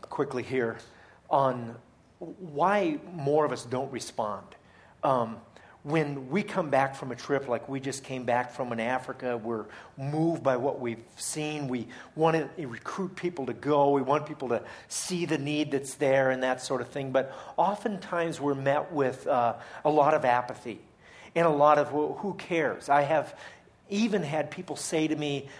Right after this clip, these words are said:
"Well, but that's Africa." And when I hear that, it, it bothers me so deeply because I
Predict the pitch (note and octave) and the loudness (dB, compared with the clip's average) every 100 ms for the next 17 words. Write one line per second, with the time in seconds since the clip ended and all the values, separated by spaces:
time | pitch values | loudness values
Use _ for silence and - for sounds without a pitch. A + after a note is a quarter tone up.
0 | - F#3 F#3+ - - F#3+ G3+ G3 F#3+ F#3 | -4 2 2 0 -4 -4 2 2 2 2
1 | F#3+ - - G#2 - - _ _ _ _ | 0 -4 -6 -6 -8 -18 _ _ _ _
2 | _ _ _ F3 E3 D#3+ D#3 E3+ - _ | _ _ _ 2 4 4 -2 -10 -14 _
3 | _ - - A3 F#3+ F3+ F3 E3+ - C4 | _ -20 -14 -2 4 4 2 -2 -2 0
4 | C#4 F3+ C#3+ C#3 D3 - E3+ D3+ C3 C#3 | 2 4 4 4 0 -2 -4 -2 0 2
5 | F#3 F#3 - C#3+ - F#3 F3+ E3+ F#3+ F#3+ | 2 2 -2 -6 -2 0 0 -2 -2 -4
6 | A#2+ B2+ C3+ C#3 B2+ - - - - - | -8 -8 0 0 0 -8 -18 -20 -20 -20
7 | - E3 D#3+ D#3+ D#3+ | -4 6 6 6 2